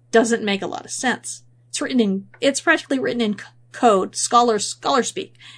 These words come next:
Uh, Kahati, Art Scroll, and J P S, uh, which is the Jewish Publications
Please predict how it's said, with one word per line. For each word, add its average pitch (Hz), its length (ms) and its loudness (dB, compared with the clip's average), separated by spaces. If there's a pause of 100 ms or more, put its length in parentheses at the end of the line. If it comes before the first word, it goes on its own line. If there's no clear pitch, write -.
(600)
Uh, 220 260 4
Kahati, 285 640 0 (280)
Art 254 220 2
Scroll, 285 500 0
and 240 180 4
J 233 180 0
P 269 220 -4
S, 208 340 -4
uh, 240 60 -2
which 240 220 -6
is 208 120 -8
the 214 100 -4
Jewish 247 340 -4
Publications 226 880 -4